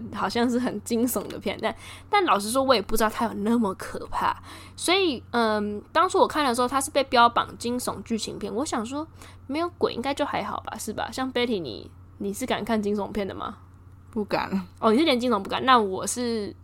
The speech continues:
Speaker 1: 觉得没有鬼应该 OK。但是高二的我真的是看到，Oh my God，看的当下我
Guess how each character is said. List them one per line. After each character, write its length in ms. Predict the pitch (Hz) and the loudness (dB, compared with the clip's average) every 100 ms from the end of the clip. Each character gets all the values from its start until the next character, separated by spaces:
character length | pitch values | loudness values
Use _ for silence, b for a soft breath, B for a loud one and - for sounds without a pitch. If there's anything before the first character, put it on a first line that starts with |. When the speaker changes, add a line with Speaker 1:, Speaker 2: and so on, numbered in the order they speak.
| - - | -20 -4
Speaker 1:
觉 120 | - | 0
得 100 | 214 | 2
没 80 | 240 | 2
有 140 | 247 277 | 2 2
鬼 180 | 202 180 | -2 -2
应 180 | 233 269 | -2 2
该 160 | 277 262 | 4 6
OK。 560 | 233 226 - 196 - - B B B B | 6 4 2 -10 -10 -12 B B B B
但 160 | - 359 | 6 6
是 200 | 339 339 | 6 0
高 240 | 302 277 294 | 8 10 10
二 80 | |
的 100 | 254 | 8
我 160 | 196 170 | 2 -2
真 140 | 214 | -2
的 80 | 226 | -2
是 140 | 220 220 | -2 -6
看 240 | 247 220 | -4 -2
到， 160 | 208 - | 0 0
Oh 140 | 220 | 0
my 140 | 220 - | 0 0
God， 200 | 196 - | -4 -4
看 180 | - 285 | -2 0
的 100 | 233 | 0
当 320 | 233 220 240 | 0 -2 -2
下 340 | - 240 190 | 0 0 0
我 320 | - 151 - | -4 -8 -10